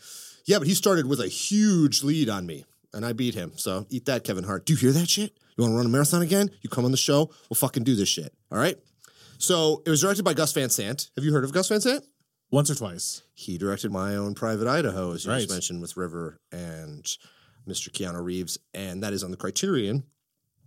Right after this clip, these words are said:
Speaker 1: Interesting that he would then kind of reach out to Joaquin and be like, "Hey, come work on this movie. I got a part for you." So it's kind of an interesting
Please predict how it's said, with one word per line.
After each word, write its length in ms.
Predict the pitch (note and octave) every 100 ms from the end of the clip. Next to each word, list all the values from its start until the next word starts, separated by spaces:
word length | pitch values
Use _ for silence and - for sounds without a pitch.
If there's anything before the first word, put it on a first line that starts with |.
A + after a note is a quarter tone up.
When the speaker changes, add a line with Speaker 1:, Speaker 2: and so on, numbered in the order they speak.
| - -
Speaker 1:
Interesting 380 | G#2+ - B2 A#2
that 100 | A#2
he 80 |
would 200 | A#2 G2
then 300 | C3 C3+ C3
kind 340 | B2 - B2 B2
of 480 | B2 G2+ - F#2 - _ _ _
reach 320 | A2+ B2+ C3
out 320 | D3 C3+ A2+ - _ _
to 100 | A#2
Joaquin 640 | B2 C#3+ D3 F#2+ F#2+ G2 G2+ -
and 80 | F2
be 120 | G#2
like, 200 | F#2+ F#2
"Hey, 380 | - A#2 F#2+ E2+
come 220 | - G#2+
work 220 | G#2+ G2+ _ - _ _
on 80 | -
this 160 | A2+ C3+
movie. 360 | D3+ A2+ E2 D#2+
I 60 |
got 120 | F#2+ G2+
a 40 |
part 280 | - A#2+ G#2+
for 140 | -
you." 160 | D#2 G#1+
So 120 | - -
it's 80 |
kind 220 | - C4 C4
of 80 | A3+
an 60 |
interesting 640 | A3 G3+ F3+ G3 F#3 E3+